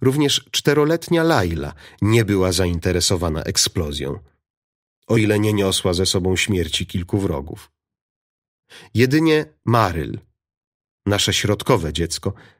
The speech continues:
zdawała się zaangażowana. Siedziała nieruchomo i jak zwykle rozmarzona,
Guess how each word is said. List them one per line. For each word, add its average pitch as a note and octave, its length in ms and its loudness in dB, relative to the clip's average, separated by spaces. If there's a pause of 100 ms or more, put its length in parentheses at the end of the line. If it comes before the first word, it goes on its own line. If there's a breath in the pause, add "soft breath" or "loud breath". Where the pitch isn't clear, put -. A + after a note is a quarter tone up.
(120 soft breath)
zdawała A2+ 520 2
się G2+ 160 0
zaangażowana. E2+ 880 -2 (1000)
Siedziała F2+ 420 0
nieruchomo F2+ 680 0 (440 soft breath)
i G#2 60 0
jak F#2+ 160 0
zwykle A2+ 400 0
rozmarzona, F#2+ 760 -2